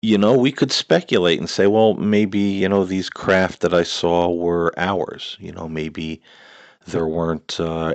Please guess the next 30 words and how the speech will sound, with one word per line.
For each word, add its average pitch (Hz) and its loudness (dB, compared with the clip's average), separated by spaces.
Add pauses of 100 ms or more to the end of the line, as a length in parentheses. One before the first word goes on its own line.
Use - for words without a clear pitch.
aliens 92 2
in 95 2
them 92 2
at 92 4
all. 98 4
Maybe 80 -4 (680)
they 85 -2
were, 90 0
uh, 90 -4
people, - -4 (760)
you 95 -8
know, 92 -4
military 98 -2
or 90 -8
government 107 -4
or, 98 -12
you 85 -10
know, 90 -4
whatever 110 0
the 85 -8
case - -10
may 78 -8
be." - -12 (720)
And 139 2
sure, - 2 (160)
that's, 104 0
uh, 110 6
that's 101 0
certainly, 110 2
uh, 101 4